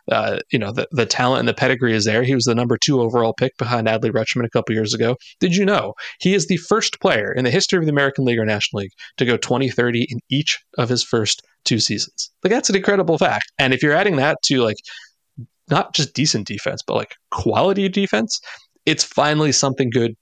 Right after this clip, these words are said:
for, uh, the Royals organization, I think, 'cause they've really fallen on tough times, especially this year. And if he's gonna be the guy that you thought when you drafted him number two, that is something you can build on for, like, years to come.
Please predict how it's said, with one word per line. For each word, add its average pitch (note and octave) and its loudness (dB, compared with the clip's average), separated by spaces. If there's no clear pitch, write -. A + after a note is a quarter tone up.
for, G#2+ 0
uh, G#2+ 0
the G#2+ -2
Royals A2+ 2
organization, G#2+ -2
I A2+ 0
think, - -6
'cause B2+ 2
they've D3+ 2
really A#2+ 2
fallen A#2 2
on A2 0
tough A2+ 0
times, A2+ -2
especially B2 0
this A2+ -2
year. B2 0
And A2+ -4
if - -16
he's D#3+ -2
gonna D3+ 0
be A#2+ 0
the A2 -2
guy G#2+ 0
that A2 -2
you G#2+ -4
thought C3+ 0
when A#2 -2
you G#2+ -6
drafted A#2 0
him A#2+ -2
number B2 -2
two, D3+ 0
that D3 2
is C3 2
something A#2+ 0
you B2 0
can G2+ -6
build A2+ 2
on G2+ -2
for, - -6
like, - -6
years C#3+ 2
to - -10
come. G#2+ -2